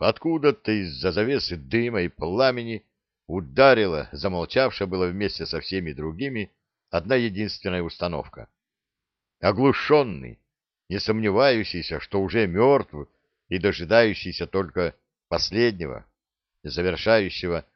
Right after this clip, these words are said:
налёт удара в своё тело, чтобы, наконец, умереть. Алексей потрясённо глядел, как уворачиваются от её трасс с каждой секундой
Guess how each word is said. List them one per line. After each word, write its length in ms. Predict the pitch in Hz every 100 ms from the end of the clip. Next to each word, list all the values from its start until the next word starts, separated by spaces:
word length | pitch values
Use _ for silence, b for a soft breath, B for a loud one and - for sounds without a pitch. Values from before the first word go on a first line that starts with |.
| _
налёт 420 | 80 90 98 95
удара 400 | 82 65 104 87
в 80 | 78
своё 320 | - 71 78
тело, 480 | 73 - 104 90 71 - _ _ _
чтобы, 280 | - 82 80
наконец, 500 | 95 98 110 95 -
умереть. 600 | 78 82 131 113 - - _ _ _ _ _ _ _ _ _ _ _ _ _ _ -
Алексей 520 | 98 113 123 - 160
потрясённо 800 | - 127 117 107 - 135 120 107
глядел, 720 | 82 85 80 73 92 87 64 - _ _ _ _ _ _
как 360 | 120 147 - -
уворачиваются 1000 | 127 131 139 156 147 - 135 123 - 120
от 100 | 110
её 200 | 117 120
трасс 600 | - 104 131 120 - - _ _ _ _
с 180 | -
каждой 480 | - 131 127 87 104
секундой 600 | 104 107 - 120 117 107